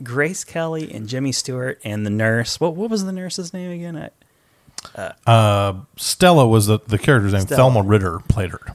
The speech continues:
Speaker 1: Yeah, she was great. I really liked her.
Speaker 2: She,
Speaker 1: Uh,
Speaker 2: she, there was, there,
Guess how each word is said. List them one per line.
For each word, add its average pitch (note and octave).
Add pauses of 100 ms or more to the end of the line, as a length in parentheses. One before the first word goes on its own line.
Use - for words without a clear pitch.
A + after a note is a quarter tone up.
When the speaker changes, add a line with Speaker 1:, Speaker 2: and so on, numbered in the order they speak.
(160)
Speaker 1:
Yeah, -
she -
was F#4+
great. F#2+
I A#2+
really A2+
liked E2+
her. E2+ (460)
Speaker 2:
She, -
Speaker 1:
Uh, -
Speaker 2:
she, F#3+
there C3
was, A#2
there, B2